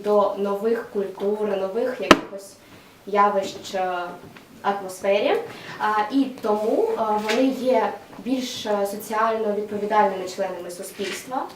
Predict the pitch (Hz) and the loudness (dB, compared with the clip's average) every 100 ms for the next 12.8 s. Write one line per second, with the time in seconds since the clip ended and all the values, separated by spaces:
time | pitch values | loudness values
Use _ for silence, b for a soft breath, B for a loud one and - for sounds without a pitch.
0 | B B B 220 226 220 - - 185 - | B B B -6 -2 -2 0 -2 -2 -4
1 | B B - 247 285 254 254 220 208 214 | B B 0 4 4 4 2 2 2 0
2 | 240 262 247 196 196 196 202 202 180 175 | 0 0 0 2 2 2 -2 -4 -4 -6
3 | 170 165 214 185 175 165 156 139 185 196 | -4 -4 -2 -4 -6 -8 -8 -6 -6 -8
4 | 233 277 294 285 277 302 - 311 349 B | -6 -2 -2 0 -2 -4 -6 -8 -8 B
5 | B B - 262 330 - 214 208 208 202 | B B -4 -2 -2 -2 0 0 0 -2
6 | - - - - 262 285 240 240 220 202 | -6 -14 -14 -4 2 4 4 2 0 0
7 | 196 208 214 202 208 - 294 - - - | 0 0 0 0 0 -2 -4 -4 -8 -8
8 | 226 208 190 196 190 220 311 311 285 - | -2 0 0 -2 -6 -2 0 0 0 -2
9 | 196 190 190 196 180 175 - - 185 185 | -2 0 0 0 -2 -4 -12 -8 -6 -6
10 | - 175 - 311 359 - 202 202 196 190 | -10 -14 -10 -10 -10 -12 -8 -6 -4 -6
11 | 180 214 254 208 202 - B B B B | -2 -2 0 -4 -6 -12 B B B B
12 | 175 175 170 170 - - - 190 | -12 -8 -8 -12 -18 -18 -10 -8